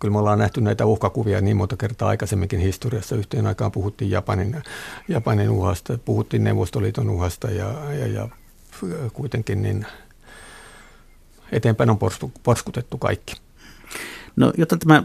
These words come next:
Speaker 2: silkkitie kokonaisuus onnistuisi, niin, niin pitäisikö Kiinan sitten myös avata omia sisämarkkinoitaan ulkomaisille kilpakumppaneille, jotta tavallaan vastavuoroisuus
Speaker 1: Ehdottomasti.
Speaker 2: toteutuisi?
Speaker 1: Ehdottomasti. Kiina on kehittynyt nyt, ö, jo niin pitkälle, että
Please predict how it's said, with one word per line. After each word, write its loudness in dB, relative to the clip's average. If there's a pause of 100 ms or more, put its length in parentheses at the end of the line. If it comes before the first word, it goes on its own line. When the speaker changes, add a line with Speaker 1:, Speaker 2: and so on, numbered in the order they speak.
(260)
Speaker 2:
silkkitie 6
kokonaisuus 8
onnistuisi, 6
niin, 6
niin 0
pitäisikö 6
Kiinan 6
sitten 2
myös 6
avata 4
omia 4 (200)
sisämarkkinoitaan 0 (280)
ulkomaisille 2
kilpakumppaneille, -2
jotta -4 (400)
tavallaan 4
vastavuoroisuus 0 (560)
Speaker 1:
Ehdottomasti. 6
Speaker 2:
toteutuisi? -2
Speaker 1:
Ehdottomasti. 0
Kiina 2
on 2
kehittynyt 0
nyt, 0
ö, 2
jo 2
niin 4
pitkälle, 0
että 0